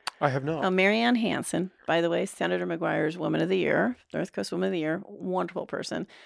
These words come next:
Speaker 2: But First Five is some, it, it's a group, an organization that focuses on the first five years of life, basically, because, you know, <clears throat> what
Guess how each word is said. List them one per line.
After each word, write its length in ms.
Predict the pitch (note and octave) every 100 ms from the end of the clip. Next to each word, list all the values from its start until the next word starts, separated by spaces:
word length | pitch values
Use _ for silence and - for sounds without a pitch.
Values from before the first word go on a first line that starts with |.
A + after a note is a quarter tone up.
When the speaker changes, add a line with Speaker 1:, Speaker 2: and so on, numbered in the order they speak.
| - - - -
Speaker 2:
But 200 | G#3+ -
First 240 | C4 C4+
Five 300 | A#3 G#3+ G3 F3+ - - -
is 340 | F#3+ D#3+ - - - -
some, 240 | - G3 G3 -
it, 180 | - - _ _ _ _ _ _ _ _ _ -
it's 160 | G3
a 40 | F#3
group, 280 | F#3 F#3 F#3+
an 80 |
organization 800 | - F3+ F3 E3 E3+ F#3 E3 F3+ -
that 320 | E3+ - -
focuses 460 | E3+ E3 E3 F#3 -
on 180 | D#3+
the 60 | D#3
first 320 | - C#3 -
five 220 | - -
years 180 | - -
of 80 | -
life, 300 | - - - - _ _ _
basically, 380 | E3+ E3+ - C3
because, 500 | E3 - E3+ D#3 - - - _ _ -
you 120 | G3
know, 280 | - - F#3
<clears throat> 40 | -
what 200 | F#3+